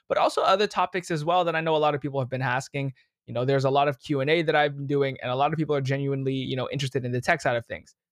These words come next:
finance side of things, or just kind of, like, day-to-day life kind of things. And that's definitely what I want to come on and talk to. So not necessarily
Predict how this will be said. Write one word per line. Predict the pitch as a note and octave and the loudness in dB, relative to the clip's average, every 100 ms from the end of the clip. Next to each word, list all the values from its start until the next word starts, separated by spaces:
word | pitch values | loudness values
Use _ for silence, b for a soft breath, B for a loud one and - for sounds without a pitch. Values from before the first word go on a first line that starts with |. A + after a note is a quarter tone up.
| _ | _
finance | - D#3+ C#3+ A#2+ | 0 2 0 -2
side | B2 A#2 | -4 -4
of | A#2+ | -6
things, | - - _ _ | -12 -16 _ _
or | - G3+ | 2 2
just | F3 E3 | 2 0
kind | F3+ | 0
of, | E3+ | 2
like, | D#3+ D3+ - D3+ | 0 0 -4 -2
day-to-day | D#3 E3+ D#3 D#3+ | 0 2 2 2
life | C#3+ C#3+ D#3 - - | 4 2 2 -2 -6
kind | D3 | -4
of | B2+ | -4
things. | B2 E2 - _ _ - | -6 -12 -16 _ _ -2
And | C3+ C3 C3 | 0 0 2
that's | D3+ D3+ | 2 2
definitely | D#3+ D#3 D3 | -2 0 2
what | C#3 | 2
I | |
want | C3 C3+ | 0 -2
to | C3 | -4
come | C3 | -2
on | B2 | -4
and | B2 | 2
talk | E3+ E3+ | 2 2
to. | D3+ C3+ | -2 -2
So | D3 C#3 | -2 2
not | E3+ F3 | 2 2
necessarily | E3+ D#3 F#3 G3 F3+ D#3 | -2 0 0 2 0 -4